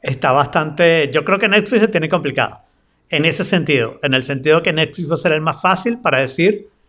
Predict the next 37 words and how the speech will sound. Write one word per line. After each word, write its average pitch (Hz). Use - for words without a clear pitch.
"Me 160
suscribo", 202
también 156
es 214
el 202
que 185
tengo 175
más -
tiempo 180
viéndolo, 156
así 127
que, 143
eh, -
yo 143
ya 180
no 196
veo 185
tantas 165
cosas -
viejas 151
en 123
Netflix, 123
sino -
por 120
desesperación, 113
¿no? 147
Y 135
entonces, 131
y 185
si -
ahora 139
lo 185
que 175
vamos 170
a -
hacer 190
es, -